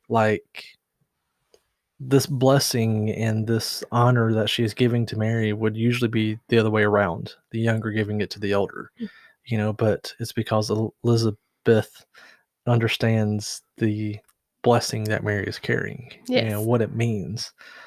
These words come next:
Speaker 1: Um, and she continues on, "Why is this greeted to me that the mother of my Lord should come to me?" You know, and so just how amazing that is, the mother of my Lord.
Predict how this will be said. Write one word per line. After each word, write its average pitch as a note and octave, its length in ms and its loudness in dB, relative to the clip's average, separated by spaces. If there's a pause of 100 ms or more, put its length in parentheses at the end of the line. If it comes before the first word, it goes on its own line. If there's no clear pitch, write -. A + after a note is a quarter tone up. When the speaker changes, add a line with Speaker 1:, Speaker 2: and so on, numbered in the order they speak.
(200)
Speaker 1:
Um, F#2+ 480 0 (1300)
and B2 100 4
she - 80 0
continues A2+ 440 2
on, A2 380 2 (100)
"Why A2 300 4
is A#2 200 2 (140)
this A#2+ 300 0
greeted A2+ 440 2
to - 140 -4
me A2 240 0
that G#2 240 -2
the G#2 60 -4
mother A2 300 0
of A#2 80 0
my A#2+ 120 2
Lord A2 380 0
should - 140 -8
come G#2 220 -4
to - 120 -6
me?" D#2+ 300 -8 (1080)
You B2+ 180 0
know, A#2 60 0
and A2+ 160 0
so A#2+ 260 4
just B2 260 0
how C3 160 4
amazing A#2 440 4
that G#2+ 140 0
is, G#2+ 200 0
the G#2+ 80 -4
mother A#2+ 320 2
of A#2+ 100 -2
my A2+ 180 0
Lord. G#2 440 -4